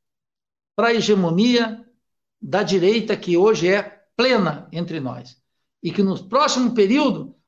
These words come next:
vai ser mais violenta ainda. Ninguém pense que depois dessa pandemia, como tem os idiotas aí pensando,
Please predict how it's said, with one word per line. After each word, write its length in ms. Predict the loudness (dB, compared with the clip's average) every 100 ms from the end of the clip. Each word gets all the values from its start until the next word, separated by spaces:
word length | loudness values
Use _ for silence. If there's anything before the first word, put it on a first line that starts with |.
| -4
vai 100 | -2
ser 200 | 0 0
mais 420 | 0 2 0 -2
violenta 600 | 0 2 2 2 0 0
ainda. 380 | -4 -4 -10 -16 _ _ _ _ _ _
Ninguém 420 | -8 -2 0 0
pense 440 | -2 0 0 -2 -2
que 80 | -2
depois 320 | 0 0 2
dessa 180 | 0 0
pandemia, 680 | 0 0 0 2 2 2 0
como 280 | -2 -2
tem 200 | 0 0 0
os 140 | -2
idiotas 580 | -4 0 2 0 -2 -2
aí 140 | -2
pensando, 680 | -4 -8 -4 0 0 -2 -8